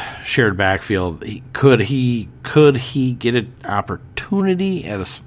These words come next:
with a smaller frame? Sure. Um, but I really, I just, the shared backfield, it, it's another guy's shared backfield. I think a lot of people are really too high on him,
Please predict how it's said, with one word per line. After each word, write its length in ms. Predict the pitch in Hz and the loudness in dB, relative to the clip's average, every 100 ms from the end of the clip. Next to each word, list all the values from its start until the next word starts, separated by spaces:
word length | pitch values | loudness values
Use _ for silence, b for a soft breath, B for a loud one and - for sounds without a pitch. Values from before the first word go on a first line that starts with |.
| - | -14
with 380 | 98 90 104 92 | -10 -8 -6 -6
a 20 | |
smaller 340 | - 107 92 | -6 -4 -4
frame? 380 | 85 131 143 147 | -2 -2 0 -2
Sure. 440 | - - 76 65 B B B B B B B - | -6 -6 -6 -8 B B B B B B B -6
Um, 500 | 92 90 87 85 82 | -4 -2 -2 -4 -6
but 120 | 90 | -4
I 40 | |
really, 360 | 90 92 104 98 | -4 -2 -2 -2
I 140 | 107 | -6
just, 380 | 110 - - - - - - - - - | -8 -8 -10 -12 -18 -20 -20 -20 -20 -14
the 100 | - | -8
shared 300 | - 135 120 | 0 2 2
backfield, 500 | 101 95 90 104 95 | 2 0 0 -2 -2
it, 220 | 98 98 101 | -4 -6 -6
it's 240 | 107 104 | -8 -6
another 240 | 107 101 | -4 -4
guy's 260 | 90 87 80 | -4 -6 -6
shared 280 | - 90 80 | -6 -6 -6
backfield. 460 | 87 82 - 85 82 | -8 -8 -8 -8 -6
I 80 | 113 | -4
think 200 | 131 98 | -2 -2
a 60 | |
lot 240 | 104 101 101 | 0 0 -2
of 80 | |
people 240 | 104 98 95 | -4 -4 -6
are 100 | 87 | -6
really 580 | 87 95 104 95 98 82 - | -8 -4 -2 -2 -4 -6 -10
too 240 | - 110 | -6 -6
high 320 | - 90 92 | -6 -6 -4
on 160 | 98 101 | -4 -6
him, 300 | 90 113 107 | -6 -6 -6